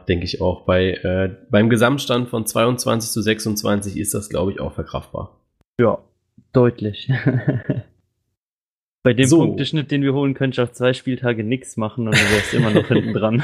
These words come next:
Speaker 2: <laughs>
Speaker 1: Ja, stimmt schon. <laughs> Leider. Leider, leider. Aber du musst, musst dann hoffen, dass es nicht so wie am siebten Spieltag läuft dann, ne?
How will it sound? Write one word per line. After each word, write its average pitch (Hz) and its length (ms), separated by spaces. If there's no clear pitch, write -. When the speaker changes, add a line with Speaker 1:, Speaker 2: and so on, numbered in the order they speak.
Speaker 2:
<laughs> 139 800
Speaker 1:
Ja, 120 260
stimmt 117 280
schon. 110 260
<laughs> - 540
Leider. 101 520
Leider, 120 300
leider. 104 440
Aber 110 160
du 123 60
musst, 131 340
musst 123 220
dann 120 120
hoffen, 123 200
dass 113 120
es 110 60
nicht 120 120
so 117 120
wie 113 80
am 107 100
siebten 107 260
Spieltag 104 440
läuft 104 260
dann, 110 100
ne? 117 200